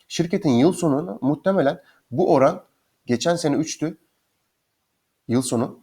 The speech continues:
bu sene muhtemelen beşe yaklaşacak. Yani ciddi bir artış gerçekleşecek hissede, e, hasılatlarında. Bu da muhtemelen kârına yansıyacak,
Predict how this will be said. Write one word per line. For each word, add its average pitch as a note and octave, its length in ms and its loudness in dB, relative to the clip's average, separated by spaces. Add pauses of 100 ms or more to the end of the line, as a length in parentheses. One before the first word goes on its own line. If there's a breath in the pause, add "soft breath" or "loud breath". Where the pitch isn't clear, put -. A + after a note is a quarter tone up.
(220)
bu D3+ 180 -2
sene E3 200 2
muhtemelen E3+ 680 -2
beşe D#3 240 2
yaklaşacak. A2 640 -2
Yani C3+ 420 0
ciddi B2+ 360 -2
bir D#3+ 220 -2 (220)
artış - 360 -4
gerçekleşecek G2 680 -8
hissede, A#2+ 440 -6 (720 soft breath)
e, G#2 400 -4
hasılatlarında. G#2+ 1000 -2
Bu D#3 100 0
da C#3+ 80 4
muhtemelen C3+ 520 0
kârına A2 380 0
yansıyacak, C3+ 600 -4